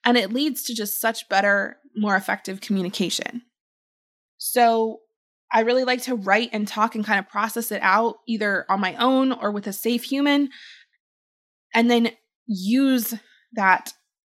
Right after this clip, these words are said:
communication style of, "I feel, and this is what happened in my head," <laughs> and really sharing my perception and not making it about the other person and taking all expectations off of how they need to respond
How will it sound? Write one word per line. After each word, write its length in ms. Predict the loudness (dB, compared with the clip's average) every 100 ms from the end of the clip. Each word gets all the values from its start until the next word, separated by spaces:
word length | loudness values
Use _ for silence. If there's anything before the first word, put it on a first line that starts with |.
| _ _ _
communication 680 | -2 2 2 0 -2 -2 -2
style 320 | -2 -2 -2
of, 100 | -4 -2
"I 220 | 0 0
feel, 500 | -4 -4 -2 -4 -6 _ _ _ _ _ _ -4
and 220 | 0 2
this 220 | 0 -2
is 160 | -4 -4
what 140 | -4
happened 600 | 0 -2 -2 -6 -8 -16 -20 _ _ _ _ _
in 200 | -4 0
my 240 | 4 4 2
head," 360 | -4 -8 -12 -16 -14 -10
<laughs> 640 | -10 -12 -16 -14 -16 -2
and 200 | 0 0
really 440 | 0 0 0 0 -2
sharing 520 | -2 -2 -2 -2 -2
my 340 | 2 2 2
perception 720 | -2 -6 -4 -2 -2 -4 -6 -6
and 120 | 0
not 220 | 2 2
making 300 | -2 -6 -4
it 60 | 0
about 180 | 0 0
the 100 | -2
other 200 | -2 -4
person 380 | -6 -6 -6 -6
and 300 | -6 -8 -8
taking 340 | -6 -4 -4
all 240 | 0 0 0
expectations 720 | -2 -4 -6 -4 -4 -6 -6 -6
off 180 | -6
of 120 | -8 -4
how 180 | -2
they 260 | -2 -2 0
need 220 | -2 -4
to 120 | -8
respond 760 | -8 -10 -8 -2 2 2 2 -2